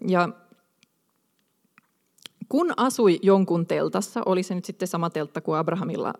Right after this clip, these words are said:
vai sitten joku niistä muista teltoista, joka kuului siihen Abrahamin talouteen, niin silloin se isäntä, eli tässä tapauksessa esimerkiksi A-, Abraham, niin hän oli,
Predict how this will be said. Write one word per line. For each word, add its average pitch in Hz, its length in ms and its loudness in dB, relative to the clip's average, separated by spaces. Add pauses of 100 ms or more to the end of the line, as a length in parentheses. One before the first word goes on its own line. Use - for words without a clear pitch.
(120)
vai 110 240 -4 (320)
sitten 156 480 -6
joku 165 400 -4 (420)
niistä 180 300 -6
muista 202 320 2
teltoista, 170 460 -4
joka 156 160 -6
kuului 208 420 2
siihen 156 320 -6
Abrahamin 151 520 -6 (460)
talouteen, 190 720 0 (640)
niin 190 440 2 (1120)
silloin 220 520 2 (340)
se 196 320 2
isäntä, 254 460 0 (240)
eli 165 160 -4
tässä 185 240 -6
tapauksessa 175 640 -6
esimerkiksi 170 600 -6
A-, - 380 -6
Abraham, 262 560 2 (480)
niin 196 180 2
hän 254 340 2
oli, 180 400 2